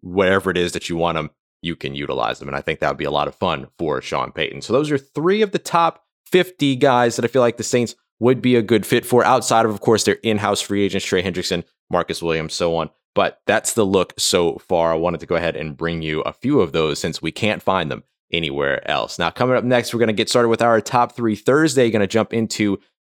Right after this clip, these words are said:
picks number three and pick two in terms of the three best wins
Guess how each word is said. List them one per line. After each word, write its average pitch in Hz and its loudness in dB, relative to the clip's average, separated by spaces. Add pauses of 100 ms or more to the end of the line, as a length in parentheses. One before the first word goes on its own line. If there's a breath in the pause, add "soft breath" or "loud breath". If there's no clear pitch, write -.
picks 123 -2
number 101 2
three 156 -2
and 120 -2
pick - -4 (140)
two 185 0
in 104 0
terms 104 -2
of 92 -4
the 87 -4
three 113 -2
best 101 0
wins 98 -2